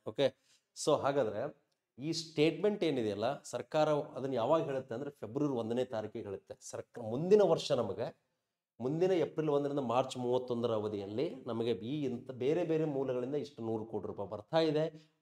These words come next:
ಬಂದ ಹಣವನ್ನು ಬೇರೆ ಬೇರೆ ಕ್ಷೇತ್ರಗಳಿಗೆ ವೆಚ್ಚ ಮಾಡ್ತಾ ಇದ್ದೀವಿ ಅಂತ ಮುಂಗಡವಾಗಿ ಹೇಳುತ್ತೆ ಸರ್ಕಾರ. ಮುಂಗಡವಾಗಿ ಹೇಳೋದ್ರಿಂದ ಇದಕ್ಕೆ ನಾವೇನ್ ಹೇಳ್ತೀವಿ ಸರ್ ಅಂದ್ರೆ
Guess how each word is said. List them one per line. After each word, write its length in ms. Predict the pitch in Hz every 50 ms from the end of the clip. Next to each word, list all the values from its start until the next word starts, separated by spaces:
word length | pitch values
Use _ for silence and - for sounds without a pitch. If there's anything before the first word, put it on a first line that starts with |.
| 110 104
ಬಂದ 200 | 143 165 180 165
ಹಣವನ್ನು 540 | 147 143 139 143 139 139 147 156 151 139
ಬೇರೆ 320 | 113 107 120 123 147 160 156
ಬೇರೆ 280 | 139 139 127 117 120
ಕ್ಷೇತ್ರಗಳಿಗೆ 580 | - - - - 113 - 113 107 107 104 101 107
ವೆಚ್ಚ 280 | 104 104 107 - - 202
ಮಾಡ್ತಾ 420 | 190 180 170 151 139 135 - 127
ಇದ್ದೀವಿ 480 | 120 117 107 113 107 101 104 101 101 101
ಅಂತ 200 | 95 95 - 143 139 117 - _ _ _ _ _ -
ಮುಂಗಡವಾಗಿ 880 | 113 117 131 147 160 165 156 156 156 151 143 135 135 135 131 131 131 131
ಹೇಳುತ್ತೆ 360 | 120 120 120 120 - - 117
ಸರ್ಕಾರ. 560 | - - 107 104 - _ - 117 113 110 107 107 107 104 98 95 95 98 -
ಮುಂಗಡವಾಗಿ 720 | 117 127 147 165 165 156 156 143 139 131 135 131 123 120 123
ಹೇಳೋದ್ರಿಂದ 420 | 117 113 113 110 113 107 107 107
ಇದಕ್ಕೆ 240 | 104 101 101 - 107
ನಾವೇನ್ 280 | 104 101 101 110 107
ಹೇಳ್ತೀವಿ 240 | 104 101 101 104 98
ಸರ್ 120 | - 104 107
ಅಂದ್ರೆ 400 | 127 139 131 113 117 117 -